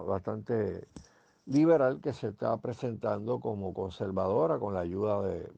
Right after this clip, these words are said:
¿verdad?, de varias personas de los grupos, eh, pro familia, ¿verdad?, que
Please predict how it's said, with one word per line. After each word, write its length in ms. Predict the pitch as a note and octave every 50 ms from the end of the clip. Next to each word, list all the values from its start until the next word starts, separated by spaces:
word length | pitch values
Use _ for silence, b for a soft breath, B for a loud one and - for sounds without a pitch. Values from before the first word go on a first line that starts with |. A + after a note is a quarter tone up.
| - - -
¿verdad?, 300 | - F#2 F#2 G#2+ C#3 D#3+
de 80 | D#3+ B2+
varias 440 | G2+ G2 G#2 A2+ A2 G#2+ G2+ G2 F#2+ B B B B B B B B B B B B B B B B B _ _ _ _ _ - - -
personas 560 | - B2+ B2+ A#2+ - D3+ D3 D3+ E3 F#3 F#3
de 60 | E3 C#3
los 140 | B2+ A#2 G2+
grupos, 720 | A#2+ A#2+ B2+ A2+ B2+ C3+ C3 B2+ B2+ B2 A#2+ A2+ G2+ F#2+ G2 G#2+ A#2 C3 - _ - -
eh, 280 | A2 G2+ G2 F2+ F2+ F2+ -
pro 160 | - A#2 A2+
familia, 600 | A2+ C3 B2 B2 B2+ A#2+ B2 D3 E3+ F#3 F#3 E3+
¿verdad?, 340 | C3+ A#2 A#2 B2 C#3+ D#3+ E3
que 260 | - C3+ A2+ G#2+